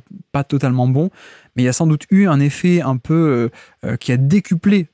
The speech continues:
tout ça, tous les problèmes qu'il pouvait y avoir. Dans le sens où, ben, en début d'année, tu mets tes trois points <laughs> et en plus, euh, les, les adversaires les mettent pas contre toi. Donc, c'est le scénario gé-, génial.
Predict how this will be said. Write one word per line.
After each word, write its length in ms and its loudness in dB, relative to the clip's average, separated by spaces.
tout 100 -2
ça, 200 0
tous 100 -6
les 120 2
problèmes 340 -2
qu'il 120 -16
pouvait 180 -2
y 40 0
avoir. 320 -2
Dans 160 -4
le 60 0
sens 320 -2
où, 140 2
ben, 180 0
en 100 -2
début 180 2
d'année, 360 2
tu 160 0
mets 100 2
tes 120 -2
trois 160 -4
points 300 -2
<laughs> 80 -2
et 140 4
en 60 0
plus, 280 -2
euh, 100 2
les, 160 0
les 140 2
adversaires 340 -2
les 60 2
mettent 140 -2
pas 100 -2
contre 240 -8
toi. 180 -2
Donc, 140 -4
c'est 160 0
le 100 -2
scénario 320 0
gé-, 220 -2
génial. 320 -2